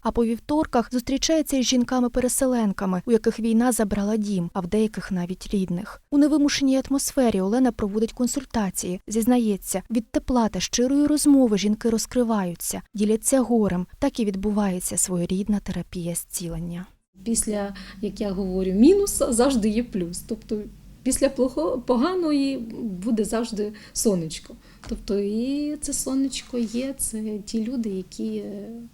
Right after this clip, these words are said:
Speaker 2: м, мають, е, таке значення для мене. На сьогодні нові друзі, нові знайомства. І саме в фонді, е, нас більше п'ятдесяти людей, які підтримують один одного, які збираються і, і розмовляють.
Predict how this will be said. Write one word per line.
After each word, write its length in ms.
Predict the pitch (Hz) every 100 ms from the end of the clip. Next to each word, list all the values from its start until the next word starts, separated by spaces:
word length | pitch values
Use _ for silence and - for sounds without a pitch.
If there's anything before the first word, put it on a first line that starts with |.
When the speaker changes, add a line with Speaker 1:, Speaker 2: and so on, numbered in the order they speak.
| - - - - - 220
Speaker 2:
м, 340 | 202 190 190 214
мають, 480 | 202 233 196 190 -
е, 80 | 233 480 240 247 220 -
таке 300 | 214 - 190
значення 560 | 190 240 349 - 294
для 200 | 240 226
мене. 280 | 226 226 214
На 140 | 202 226
сьогодні 460 | - 214 190 190
нові 280 | 185 185 180
друзі, 360 | 165 285 - 202
нові 240 | 190 185
знайомства. 800 | 175 190 190 254 269 - - 202
І 100 | 180
саме 320 | - 196 190
в 40 | 185
фонді, 640 | - 247 294 202 208 202 - - - -
е, 120 | 202
нас 220 | 185 190
більше 320 | 190 202 - 226
п'ятдесяти 760 | 208 226 180 190 - - 190
людей, 560 | 175 170 202 247 262 254 - - - - -
які 320 | 196 185 208
підтримують 920 | 185 - - 226 294 320 269 240 240
один 300 | 220 214 214
одного, 460 | 208 196 190 202 185
які 260 | 185 - 190
збираються 880 | - 190 196 185 180 170 - 202
і, 240 | 190 185 180 202 202
і 60 | 190
розмовляють. 880 | 196 220 185 190 254 311 269 233